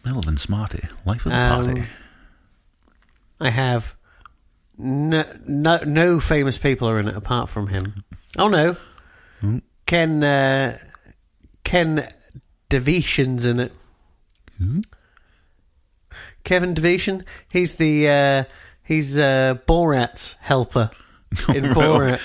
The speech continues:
Speaker 1: I thought you said famous people. <laughs> I was like
Speaker 2: Oh, Tyler Hoechlin, Hoechlin's in it as well.
Speaker 1: I don't know who that is either.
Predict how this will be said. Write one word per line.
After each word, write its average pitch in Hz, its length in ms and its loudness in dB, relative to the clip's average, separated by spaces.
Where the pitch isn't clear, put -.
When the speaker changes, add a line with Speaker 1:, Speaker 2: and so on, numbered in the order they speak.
Speaker 1:
I - 60 -2
thought 233 140 4
you - 60 -6
said - 200 0
famous 98 460 2
people. 82 380 -2
<laughs> - 40 -4
I 113 80 4
was 95 240 2
like 90 180 -2
Speaker 2:
Oh, 262 120 2
Tyler 262 460 2
Hoechlin, 175 680 2
Hoechlin's 143 880 -2
in 131 140 2
it 160 120 -4
as 135 120 -6
well. 131 260 -2
Speaker 1:
I 202 60 -4
don't 185 100 -2
know 180 80 -2
who 180 120 -2
that - 100 -4
is 180 120 -2
either. 185 260 -4